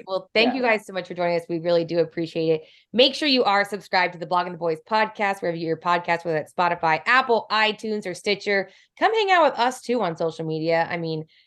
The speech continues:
Speaker 1: we like to talk smack back and forth with the likes of Saad, but he's so nice, so we don't do that.
Speaker 2: <laughs>
Speaker 1: Um, but I'm at Kelsey underscore Charles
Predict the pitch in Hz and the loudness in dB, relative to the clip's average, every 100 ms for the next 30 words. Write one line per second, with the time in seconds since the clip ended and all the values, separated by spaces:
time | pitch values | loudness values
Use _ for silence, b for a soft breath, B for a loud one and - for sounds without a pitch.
0 | _ 202 226 233 214 - 180 170 156 - | _ 0 2 2 0 0 2 4 2 -2
1 | 180 165 - 165 160 160 170 160 160 156 | -4 -4 -4 -4 -4 -2 -2 -2 -4 -4
2 | 156 156 156 165 160 156 151 151 - - | -2 -2 -2 -4 -2 -2 0 0 -2 -12
3 | - 156 156 175 226 269 214 160 147 120 | -2 0 0 -2 -8 -6 -6 -6 -6 -12
4 | 127 - 160 170 170 156 147 139 139 - | -18 -8 -6 -4 -4 -6 -8 -8 -10 -12
5 | - 151 147 - _ _ 190 185 196 214 | -12 -12 -12 -18 _ _ -2 2 2 2
6 | - 185 180 - 190 185 180 175 170 170 | 0 -2 -2 -2 -4 -4 -6 -8 -4 -4
7 | 165 165 160 160 | -2 0 2 0